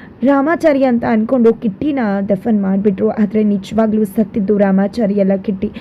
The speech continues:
ನಾನು ಕಿಟ್ಟಿಯಾಗಿ ಬಂದಿದ್ದೇನೆ ಅಷ್ಟೇ. ಆದ್ರೆ ನಾನ್ ನಿಜವಾಗ್ಲೂ ರಾಮಾಚಾರಿ" ಅಂತ ಹೇಳ್ತಾರೆ. ಈ ಮಾತನ್ನ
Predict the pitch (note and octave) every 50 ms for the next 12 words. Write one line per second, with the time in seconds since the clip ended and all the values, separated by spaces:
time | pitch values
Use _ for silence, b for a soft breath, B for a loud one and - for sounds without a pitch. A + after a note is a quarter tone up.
0 | B B B B B B3+ C#4+ C4 C#4 E4 E4+ E4+ C4+ A3+ A#3 - D4 C#4 A#3 -
1 | F4 E4+ D#4+ C#4 A#3+ G#3 A3+ A3 G#3+ G#3 G3 G3 G3 A3 G3+ G3+ G3+ G3+ F#3+ -
2 | - A3 G#3 G#3 G#3+ G3 G#3 G#3 G3+ G3+ G3+ G3+ G3+ G3+ F#3+ - - G3+ G#3 G#3+
3 | G3 G3+ G#3+ G3+ G3+ G3 G3 G3+ G#3 G3+ G3+ A#3 G3+ F#3+ G3 G#3 F#3+ F#3+ F#3+ F3+
4 | F#3+ G#3+ A3+ A3+ G#3+ G#3+ - - D#3+ - - B3 B3+ B3 G#3 G#3+ A3+ - C4 B3+